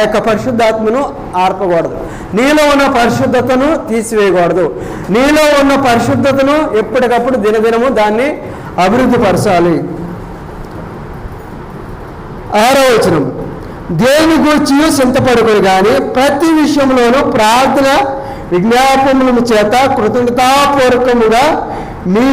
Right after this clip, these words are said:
విన్నపములు దేవునికి తెలియజేయండి. అప్పుడు సమస్త జ్ఞానములకు మించిన దేవుని సమాధానము యేసుక్రీస్తు వలన మీ హృదయములకును మీ తలంపులకును కావలి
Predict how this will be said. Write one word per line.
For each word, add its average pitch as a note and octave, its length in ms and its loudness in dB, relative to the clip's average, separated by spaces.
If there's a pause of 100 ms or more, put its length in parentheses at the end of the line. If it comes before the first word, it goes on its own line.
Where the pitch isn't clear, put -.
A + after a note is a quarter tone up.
విన్నపములు A#3+ 600 2 (200)
దేవునికి A#3+ 420 2 (140)
తెలియజేయండి. F#3 640 2 (640)
అప్పుడు D4+ 400 2
సమస్త C#4+ 520 2
జ్ఞానములకు C#4 680 2
మించిన B3 400 0
దేవుని B3 580 2
సమాధానము G#3 760 2 (580)
యేసుక్రీస్తు C#4+ 880 2
వలన A3+ 420 2
మీ A#3+ 160 2
హృదయములకును B3 1000 2 (160)
మీ G#3+ 240 0
తలంపులకును A3+ 920 0 (880)
కావలి G3+ 460 2